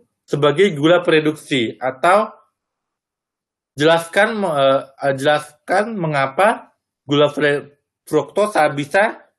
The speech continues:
eh, menjadi gula preduksi, padahal gugusnya itu gugus keton, bukan gugus aldehid. Nah, inilah jawabannya. Bahwasannya dia bisa di-arrangement dengan cara gugus ketonnya ini,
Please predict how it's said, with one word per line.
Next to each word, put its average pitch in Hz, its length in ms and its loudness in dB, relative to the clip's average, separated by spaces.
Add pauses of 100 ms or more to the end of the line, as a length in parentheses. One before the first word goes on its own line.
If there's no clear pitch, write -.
(280)
eh, 139 400 0
menjadi 139 480 -2
gula 151 240 2
preduksi, 156 560 -2
padahal 151 320 0
gugusnya 143 400 -6
itu 180 160 -8
gugus 139 240 -10
keton, 143 560 0
bukan 127 160 -8
gugus 123 160 -6
aldehid. 131 560 -4
Nah, 110 240 -4 (160)
inilah 147 320 -2
jawabannya. 127 800 0 (720)
Bahwasannya 151 480 -2
dia 165 160 0
bisa 143 240 -4
di-arrangement 131 880 -4 (400)
dengan 127 240 -4
cara 135 560 0 (720)
gugus 131 320 -6
ketonnya 139 480 -4
ini, 147 480 -6